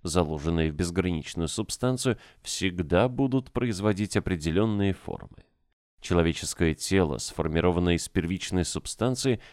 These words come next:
и является результатом определённых движений, которые изначально существовали в виде мыслей первичной субстанции.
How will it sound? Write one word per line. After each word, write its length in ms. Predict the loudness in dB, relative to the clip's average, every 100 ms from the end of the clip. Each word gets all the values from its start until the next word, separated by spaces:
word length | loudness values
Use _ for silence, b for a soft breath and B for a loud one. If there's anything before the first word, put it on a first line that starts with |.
| B
и 100 | -2
является 720 | 2 2 2 -4 -4 -4 -2
результатом 640 | -2 -2 -4 0 2 2 -2 -4
определённых 760 | -4 -2 -2 0 0 0 -2
движений, 560 | 0 0 2 0 2 0
которые 460 | -2 0 0 0 -4
изначально 920 | -6 -4 -6 -8 -8 -2 0 0 -2
существовали 920 | -2 -4 -4 -8 -4 -2 0 0 0
в 60 | -2
виде 300 | -2 0 0
мыслей 460 | 0 0 -2 -2 -2
первичной 640 | 0 -2 -2 -6 -4 -4
субстанции. 880 | -4 -8 -10 -10 -10 -12 -12 -14